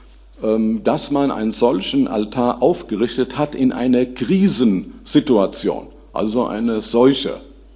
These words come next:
Pandemie, Epidemie, große Krankheiten. Entweder hat man's gemacht während der Krankheit oder nachdem die Krankheit vorüber war,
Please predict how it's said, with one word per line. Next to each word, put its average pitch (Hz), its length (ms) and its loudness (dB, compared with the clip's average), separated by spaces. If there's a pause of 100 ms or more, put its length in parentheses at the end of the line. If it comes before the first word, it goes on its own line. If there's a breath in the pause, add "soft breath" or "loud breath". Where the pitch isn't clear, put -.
(340)
Pandemie, 95 640 -2
Epidemie, 90 720 -4
große 92 340 -2
Krankheiten. 78 560 -12 (280 loud breath)
Entweder 139 480 6
hat 131 160 2
man's 113 300 -2
gemacht 110 300 0
während 131 440 4
der 101 120 4
Krankheit 143 680 -4 (460 loud breath)
oder 143 260 4
nachdem 143 560 4
die 127 100 2
Krankheit 123 460 -2
vorüber 113 480 2
war, 110 320 0